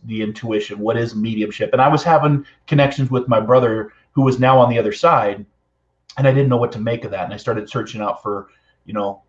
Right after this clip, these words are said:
answers and help. And that led me to a couple different places from here in the United States at the Berkeley Psychic Institute in California to the Omega Institute in upstate New York, uh, Rhinebeck, New York. And then that eventually led me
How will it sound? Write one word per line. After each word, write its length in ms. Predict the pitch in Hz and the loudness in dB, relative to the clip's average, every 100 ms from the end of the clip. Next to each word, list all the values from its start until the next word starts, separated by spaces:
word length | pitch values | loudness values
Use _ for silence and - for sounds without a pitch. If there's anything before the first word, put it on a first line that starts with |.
| - | -4
answers 460 | 135 143 104 98 | -2 -2 -4 -8
and 100 | 98 | -12
help. 400 | - - 135 101 | -2 4 4 4
And 100 | 104 | -2
that 160 | 104 - | -4 -2
led 140 | 120 | -2
me 80 | 117 | -2
to 340 | 107 110 101 104 | -6 -6 -6 -6
a 80 | - | -4
couple 260 | - 120 113 | -2 -2 -4
different 320 | 117 117 - | -6 -6 -6
places 520 | 123 107 110 104 104 | -6 -6 -6 -8 -8
from 260 | - 104 101 | -8 -8 -8
here 340 | - 131 120 | -4 0 0
in 60 | 113 | 0
the 60 | |
United 240 | 110 107 104 | -2 -4 -2
States 260 | 113 107 | -4 -4
at 180 | 101 101 | -6 -8
the 200 | 104 98 | -12 -10
Berkeley 360 | 95 117 110 107 | -2 -2 -2 -2
Psychic 380 | - 98 104 113 | 2 2 0 -10
Institute 400 | 107 101 107 95 | -10 -10 -8 -4
in 60 | |
California 720 | 104 101 - 139 143 135 131 - _ _ _ | 0 0 2 4 6 4 2 -4 _ _ _
to 100 | 107 | -4
the 100 | 107 | 2
Omega 300 | 117 123 123 | 4 4 2
Institute 440 | 110 110 107 113 | -2 -6 -2 0
in 80 | 104 | 0
upstate 480 | 98 - 107 101 107 | -2 -2 -2 -2 -4
New 100 | 101 | -8
York, 500 | 101 120 135 139 - _ - - | 2 4 4 2 -12 _ -6 -2
uh, 140 | 113 | 2
Rhinebeck, 500 | 107 113 113 113 - | 2 4 4 4 2
New 60 | 107 | 2
York. 280 | 113 117 | 4 4
And 80 | 110 | 2
then 100 | 107 | 0
that 160 | 113 113 | 2 2
eventually 380 | 113 117 120 104 | 0 -2 -4 -4
led 240 | 107 104 | -2 -2
me 340 | 107 104 104 | -4 -6 -10